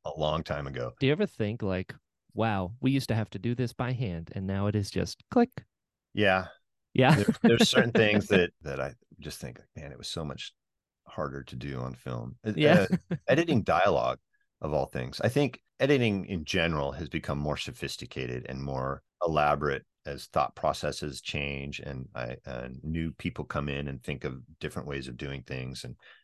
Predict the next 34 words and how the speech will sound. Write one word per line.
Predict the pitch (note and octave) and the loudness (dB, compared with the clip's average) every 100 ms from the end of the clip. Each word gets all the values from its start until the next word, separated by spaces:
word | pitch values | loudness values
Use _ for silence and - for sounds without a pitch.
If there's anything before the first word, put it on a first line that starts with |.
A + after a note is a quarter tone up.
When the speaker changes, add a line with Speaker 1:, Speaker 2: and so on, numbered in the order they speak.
| _ | _
Speaker 1:
and | C2+ C2 C2 _ | -12 -12 -14 _
when | - D2+ | -16 -14
I'm | |
trying | C#2+ G2 | -4 -2
to | F2 | 0
think | F2+ - | -4 -2
for, | F2 D#2+ _ _ _ _ | -2 -2 _ _ _ _
for | G2+ | -2
cutting | F#2 - D3 A2+ | 0 2 2 2
dialogue, | G2 E2 G2+ G2+ C2 C2 - _ - | 2 4 6 4 4 -2 -6 _ -4
sometimes | - A#2+ B2 A#2 A#2+ | 2 4 4 4 6
if, | G2+ - | 2 0
if | F#2 - | -6 -4
certain | - A#2 G2 F2+ E2+ _ - | 0 0 2 -2 -2 _ -12
lengths | G2+ F2 F2+ F2+ - | -2 0 0 -4 -8
or | F2 | -8
certain | - A#2+ - | -2 -2 0
sentences | - F2 F#2+ - F2+ E2+ | -2 -2 -2 -4 -4 -4
were | |
really | D2+ D#2 D2 | -6 -4 -2
long, | D#2+ G2 G2 G2 - _ _ _ | 2 4 4 2 -4 _ _ _
you | - F2+ | -8 -6
would | E2 | -4
cut | - F#2 | 0 2
out | E2 D#2 | 4 2
the, | E2 D2+ | -2 -8
the | - - | -8 -6
empty | E2+ E2+ | -6 -6
space | - - D2 - | -6 -2 -2 -4
to | D2+ | -8
sort | - C#2+ | -6 -6
of | C2+ | -8
have | C#2 D2+ | -8 -8
it, | D2 | -6